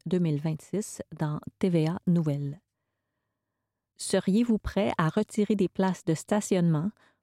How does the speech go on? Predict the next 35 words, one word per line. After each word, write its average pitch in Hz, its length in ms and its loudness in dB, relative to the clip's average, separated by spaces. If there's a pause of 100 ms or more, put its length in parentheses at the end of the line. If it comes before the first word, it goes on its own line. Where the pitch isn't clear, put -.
pour 180 160 2
laisser 202 280 2
place 202 420 0
à 170 100 2
des 165 100 0
gros 180 240 0
conteneurs 190 800 -2
pour - 180 0
y 180 60 2
déposer 190 520 2
les 185 200 2
ordures ? 185 580 -6 (1040)
C'est - 220 0
l'une 233 180 4
des 214 120 4
solutions 214 480 2
possibles 160 540 -2 (120)
pour - 240 -2
améliorer 185 580 4
la 202 120 0
propreté - 520 -2
de 185 80 2
la 147 140 0
ville. - 380 -4 (1700)
C'est - 220 -2
tellement 254 380 4
rendu 175 300 -2
dégueulasse. 170 580 -2 (840)
Comment 262 220 4
vous 220 100 2
faites - 340 -2 (120)
pour 165 120 -2
vivre 202 240 0
comme 160 220 -2
ça ? 147 200 -6